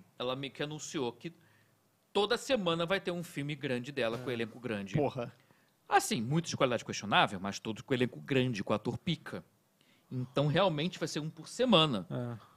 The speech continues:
Speaker 1: Ah, o Game Pass tá almejando a mesma coisa. Cada semana ter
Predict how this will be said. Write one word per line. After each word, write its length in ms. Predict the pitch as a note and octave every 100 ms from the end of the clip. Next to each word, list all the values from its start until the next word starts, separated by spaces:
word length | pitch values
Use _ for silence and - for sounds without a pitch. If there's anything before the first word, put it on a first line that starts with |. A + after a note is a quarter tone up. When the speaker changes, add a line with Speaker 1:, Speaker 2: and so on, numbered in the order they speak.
| _ _ _ _
Speaker 1:
Ah, 120 | - -
o 60 | B2
Game 220 | A2 G2+
Pass 220 | G2+ F#2+
tá 60 | -
almejando 280 | B2+ C3 D#3
a 20 |
mesma 240 | B2+ G#2
coisa. 400 | - C#4 C#3 G#2 - _ _
Cada 280 | - C3+ B2+
semana 560 | - E3+ C#3 A#2+ B2 -
ter 320 | - A#2